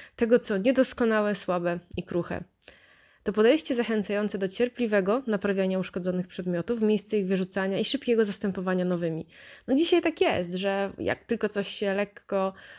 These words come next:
mm, e, chciałam powiedzieć zeszmaci, to też jak się lekko zepsuje, jak lekko się zmechaci, nie zeszmaci, właśnie jak się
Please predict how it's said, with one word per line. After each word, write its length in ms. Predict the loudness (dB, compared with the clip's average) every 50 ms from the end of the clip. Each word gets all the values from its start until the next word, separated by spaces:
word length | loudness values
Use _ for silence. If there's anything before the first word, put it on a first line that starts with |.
| -20 _ _ _ -2
mm, 440 | 0 2 2 2 2 2 2 2 0 0 0
e, 960 | 0 -2 -4 -6 -6 -8 -8 -8 -10 -12 -12 -14 -16 -16 -6 -4 -2 -2 0
chciałam 300 | 6 8 8 8 8 8
powiedzieć 320 | 4 4 4 2 0 4
zeszmaci, 720 | 4 6 6 6 6 8 8 8 8 6 4 0 -2 -2 2
to 120 | 2 2 2 2 6
też 300 | 8 10 10 10 6 4
jak 180 | 2 0 0 0
się 160 | 0 0 0
lekko 360 | 2 2 0 2 6 6 6
zepsuje, 540 | 6 6 2 0 -2 -6 -6 -6 -4 -2 -2
jak 280 | 0 -2 -2 -4 -2 -2
lekko 320 | -4 -4 -4 -2 -2 -2
się 180 | 2 4 4 4
zmechaci, 680 | 6 8 10 10 10 10 8 6 2 2 0 -2 -4
nie 140 | -4 -4 -4
zeszmaci, 580 | -4 -4 -4 -6 -8 -6 -6 -6 -6 -6 -8 -8
właśnie 580 | -4 2 6 6 6 6 6 2 -4 -8 -8
jak 120 | -8 -8 -6
się 140 | -8 -8